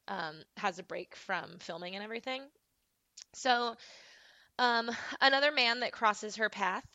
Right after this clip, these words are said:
uh, is Howard Hughes, and he is an aviation tycoon. And, um, it's kind of funny. They were said to be romantically involved at some point, but, uh, it's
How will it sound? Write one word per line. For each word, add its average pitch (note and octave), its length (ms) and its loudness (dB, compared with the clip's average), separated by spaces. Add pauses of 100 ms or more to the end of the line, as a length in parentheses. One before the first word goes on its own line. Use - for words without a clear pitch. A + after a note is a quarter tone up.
uh, G3 280 6
is G3+ 180 -4
Howard G#3 360 4
Hughes, G3 600 -10 (120)
and G3 240 0
he G#3 140 -2
is G3+ 120 -4
an G#3 80 -10
aviation G3 580 -2
tycoon. F#3 760 -8
And, F#3 400 -12 (380)
um, G3 280 0
it's - 120 -8
kind A3+ 160 0
of A#3+ 80 -4
funny. G3+ 320 -6
They G3+ 160 2
were G3+ 180 -2
said G#3+ 280 2
to A#3 60 -8
be A#3 180 -2
romantically G3+ 720 -4
involved F3 580 -6
at A3 120 -10
some A#3+ 260 -10
point, C4 400 -8 (160)
but, F#3 320 0 (200)
uh, F3+ 400 -2 (840)
it's - 360 -8